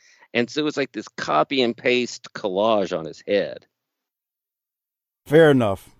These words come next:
Speaker 2: Well
Speaker 1: And Morton's, I mean, Gibson's is all, like, in one hair, uh-oh,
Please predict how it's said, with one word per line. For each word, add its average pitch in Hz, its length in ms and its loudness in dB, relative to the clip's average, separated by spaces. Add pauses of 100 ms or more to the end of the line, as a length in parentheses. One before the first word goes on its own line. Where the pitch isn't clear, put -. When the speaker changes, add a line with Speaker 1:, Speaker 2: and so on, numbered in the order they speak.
Speaker 2:
Well 147 300 6
Speaker 1:
And 147 160 6
Morton's, 139 720 -2 (400)
I 135 60 -2
mean, 139 200 0
Gibson's 165 540 -2
is 117 160 -6
all, 117 340 -2
like, 92 300 -6 (640)
in 120 220 0
one 120 220 0
hair, 120 260 0
uh-oh, 71 400 -6